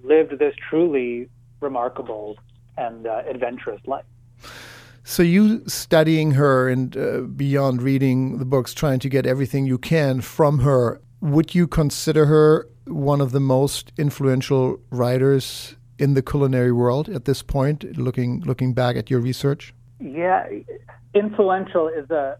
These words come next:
Speaker 1: a tricky word, and it's, it's,
Speaker 2: <laughs>
Speaker 1: it's interesting because, you know, I, I interviewed a lot of,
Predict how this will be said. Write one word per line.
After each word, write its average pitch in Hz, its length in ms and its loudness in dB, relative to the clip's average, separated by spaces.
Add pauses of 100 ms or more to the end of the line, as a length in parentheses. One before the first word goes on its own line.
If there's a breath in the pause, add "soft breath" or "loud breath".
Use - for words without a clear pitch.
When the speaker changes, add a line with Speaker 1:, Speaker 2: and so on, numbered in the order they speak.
(160)
Speaker 1:
a 139 100 -8 (160)
tricky 165 300 -8
word, 147 400 -2
and 139 140 -8
it's, - 240 0
it's, - 240 0
Speaker 2:
<laughs> - 80 -10
Speaker 1:
it's - 260 -2
interesting 202 480 -4
because, 151 360 -2 (640)
you 180 240 -6
know, 156 160 0
I, 165 180 -2
I 175 200 -6
interviewed 220 400 -6
a 139 60 -8
lot 135 200 -6
of, 131 160 -12